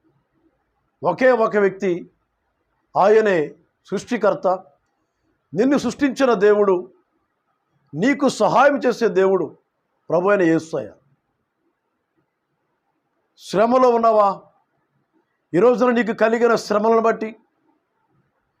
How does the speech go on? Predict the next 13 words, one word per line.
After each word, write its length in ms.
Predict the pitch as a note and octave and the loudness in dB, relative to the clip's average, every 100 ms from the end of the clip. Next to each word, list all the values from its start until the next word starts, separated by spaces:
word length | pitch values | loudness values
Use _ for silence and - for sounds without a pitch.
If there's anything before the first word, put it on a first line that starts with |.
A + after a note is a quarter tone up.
| _ D#4+ _ _ _ _ _ _ _ _ _ D3 | _ _ _ _ _ _ _ _ _ _ _ -2
ఎదుర్కొంటున్న 580 | F#3+ C4+ C4 A#3 A3+ | 0 0 0 -2 0
ప్రతి 380 | A3 G3+ G3+ A#3 | -2 -2 -4 -4
సమస్యను 500 | - G3 G#3+ - A3+ | -4 -2 -2 -2 -2
బట్టి 400 | A3+ A3 A3 A3+ _ _ _ _ _ _ _ _ _ _ _ _ _ _ _ _ _ _ | 0 -2 -6 -12 _ _ _ _ _ _ _ _ _ _ _ _ _ _ _ _ _ _
నీ 60 | F3 | -2
హృదయములో 760 | F3+ A3+ C4 C4 B3+ A3 C#3+ - _ _ _ | 0 0 2 2 4 2 -2 -10 _ _ _
ఎంతో 300 | D3 G#3+ B3+ | -4 -2 0
వేదన, 760 | A#3 C3 F3 B3 A#3+ A#3 A3 G#3 _ _ _ _ _ _ _ _ _ _ _ _ _ _ _ D3 | 0 0 2 2 2 0 -2 -4 _ _ _ _ _ _ _ _ _ _ _ _ _ _ _ -4
నీ 60 | |
హృదయములో 540 | E3+ A#3+ C4+ C4 B3+ G#3+ | 0 2 2 2 2 2
ఎంతో 560 | A#3 A3+ B3 F#3+ - _ _ | 0 0 2 0 -4 _ _
బాధ 340 | G#2+ F#3 A#3 F#3 - _ _ _ _ - | -2 0 0 -2 -4 _ _ _ _ -6
కలిగి 460 | F#3+ A3+ G3+ - | -4 -4 -6 -10